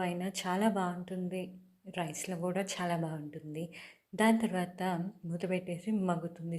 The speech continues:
చూడండి. లైట్గా మగ్గినట్టు మనకి లైట్ షేడ్ వచ్చింది. So, ఈ, ఈ షేడ్‌లో వచ్చింది. దీంట్లో మించి వాటర్ మనకి వస్తాయి, మనకి అవసరం లేదు, దీంట్లో వాటర్ వేయాల్సిన అవసరం లేదు. So,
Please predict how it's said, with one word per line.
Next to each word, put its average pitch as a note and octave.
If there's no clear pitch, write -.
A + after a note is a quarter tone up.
చూడండి. E3
లైట్గా E3
మగ్గినట్టు F#3+
మనకి G#3+
లైట్ F3
షేడ్ F3
వచ్చింది. F3+
So, -
ఈ, -
ఈ A#3
షేడ్‌లో G3
వచ్చింది. F3
దీంట్లో G3+
మించి G3+
వాటర్ D#3+
మనకి F3+
వస్తాయి, D#3+
మనకి G#3
అవసరం G3
లేదు, E3
దీంట్లో F#3+
వాటర్ D#3
వేయాల్సిన D#3
అవసరం F3
లేదు. D3+
So, A#3